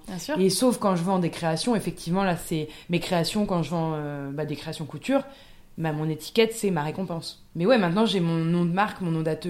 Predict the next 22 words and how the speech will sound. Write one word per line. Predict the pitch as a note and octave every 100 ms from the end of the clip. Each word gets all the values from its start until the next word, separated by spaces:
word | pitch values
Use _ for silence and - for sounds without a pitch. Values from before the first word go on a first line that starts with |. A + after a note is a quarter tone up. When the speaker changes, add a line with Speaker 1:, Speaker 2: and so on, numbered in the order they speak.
| D#3+
Speaker 2:
enfin, | D#3+ D3+
et |
puis | C#3+ E3
après, | D#3 F3+
mon | D#3
nom | E3 F3
en |
tant | D#3+ D#3+
que | - D3+ C#3
créatrice | C3+ F3+ D#3+ - D#3+
d'entreprise | D3+ D#3+ D#3+ G3+
pour | - F3
mes | D#3 D3+
ateliers, | D3+ D#3 F3 G#3 F#3+
euh, | D3 C3+ - - - -
officiellement, | - A3+ G#3 F#3+ E3+ C#3+ F3 F3+
officiellement | F3 - E3 E3 D#3+
de | D#3+ D3
chez | -
Officiel | D3 E3 - G3+
depuis | D#3+ D3+
septembre. | E3 D#3+ D3